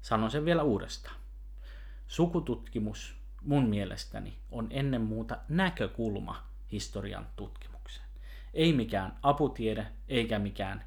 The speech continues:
irrallinen menetelmä. No, tiedän kyllä, että näin avara määritelmä ei oo kaikkien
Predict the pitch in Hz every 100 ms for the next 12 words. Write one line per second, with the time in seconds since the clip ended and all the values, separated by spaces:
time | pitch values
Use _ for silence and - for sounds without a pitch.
0 | - 113 98 95 101 - - - - 98
1 | 92 - - - - - - - - -
2 | - - - - - - - - - -
3 | - - - - 123 131 139 - - 160
4 | 185 160 160 151 120 110 - 120 - -
5 | 135 156 120 127 120 110 104 107 101 101
6 | 98 101 104 - - - 127 113 104 101
7 | 92 - - 95 - - 53 57